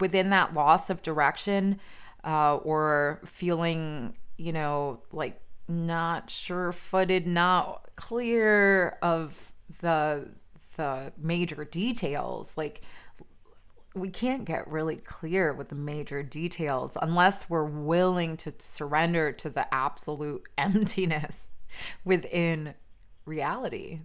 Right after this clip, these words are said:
that, like, keeps us here. You know, there's a lot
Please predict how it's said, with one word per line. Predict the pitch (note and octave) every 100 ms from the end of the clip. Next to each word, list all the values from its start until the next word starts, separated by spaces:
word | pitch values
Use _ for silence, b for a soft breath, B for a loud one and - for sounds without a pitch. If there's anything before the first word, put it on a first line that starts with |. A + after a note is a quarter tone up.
| -
that, | D#3+
like, | D#3+ D3+ - -
keeps | - E3 G3+ -
us | -
here. | - C3 - E3 -
You | E3+
know, | D3 C#3+ D3
there's | D#3+ D#3+
a | D#3+
lot | D3 D3 C#3 -